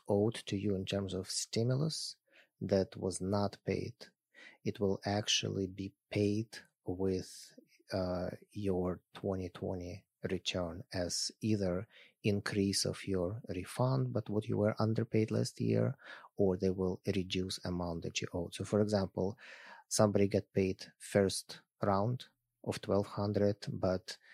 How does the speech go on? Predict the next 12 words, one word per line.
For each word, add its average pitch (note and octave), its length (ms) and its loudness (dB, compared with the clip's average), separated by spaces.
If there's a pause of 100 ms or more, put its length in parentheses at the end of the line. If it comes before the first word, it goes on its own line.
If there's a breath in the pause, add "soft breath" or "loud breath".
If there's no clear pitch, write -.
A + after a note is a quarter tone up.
(220 loud breath)
never F#2+ 240 2
got F2 220 -4
paid - 200 -4
six - 260 -2
hundred. F2+ 560 -6
So - 160 -2
that F#2+ 280 -2
six - 360 0
hundred F#2+ 520 -4
will F2+ 180 -2
be F2+ 380 -4
added F#2 320 0